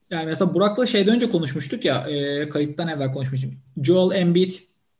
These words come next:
bu sohbetin adamı mıdır diye. Bence değil.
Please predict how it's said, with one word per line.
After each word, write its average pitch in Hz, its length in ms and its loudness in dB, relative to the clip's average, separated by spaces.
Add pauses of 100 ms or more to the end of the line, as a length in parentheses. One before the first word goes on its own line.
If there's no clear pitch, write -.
(120)
bu 180 100 0
sohbetin 185 520 -2
adamı 180 320 0
mıdır 127 340 0
diye. 175 300 -4 (260)
Bence 190 340 2
değil. 185 340 2